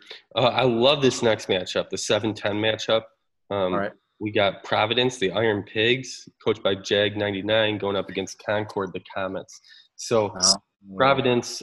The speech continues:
Speaker 1: uh, out of, um, out of Conference Two is number seven in turnovers. They don't turn over the ball.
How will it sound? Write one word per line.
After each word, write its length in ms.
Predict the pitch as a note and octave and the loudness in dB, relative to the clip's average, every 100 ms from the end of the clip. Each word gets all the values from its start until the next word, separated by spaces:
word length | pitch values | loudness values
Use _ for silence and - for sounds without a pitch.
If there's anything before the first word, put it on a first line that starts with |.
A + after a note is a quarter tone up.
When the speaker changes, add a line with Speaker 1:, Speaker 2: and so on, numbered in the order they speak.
| - | -2
Speaker 1:
uh, 340 | A2 G#2 G2+ G#2 | 2 4 2 2
out 100 | G#2+ | -2
of, 120 | G2+ - _ _ - | -2 -10 _ _ -10
um, 500 | G2+ F#2+ F#2+ F#2 F#2 _ _ _ _ _ _ _ - | -6 -4 -6 -8 -10 _ _ _ _ _ _ _ -4
out 80 | G#2+ | 0
of 220 | G2+ F#2 - _ _ - | 0 -4 -14 _ _ -2
Conference 420 | A#2+ - G2+ - | -2 0 -4 -4
Two 220 | - A2 | -4 -2
is 140 | G2+ - | -2 -4
number 180 | G#2 | -4
seven 460 | F#2+ - G#2+ G2 A#2+ | -4 -2 -2 0 -2
in 120 | G2+ | -2
turnovers. 540 | - G#2 G2+ G#2+ A2 - | -4 -4 -2 -2 -4 -4
They 120 | F#2 | -4
don't 180 | G2+ A2 | -4 -2
turn 160 | A#2+ | -2
over 200 | A2 A2+ | -2 0
the 60 | G#2+ | -2
ball. 500 | G2+ G2+ F#2+ F#2+ - | 0 0 0 -4 -10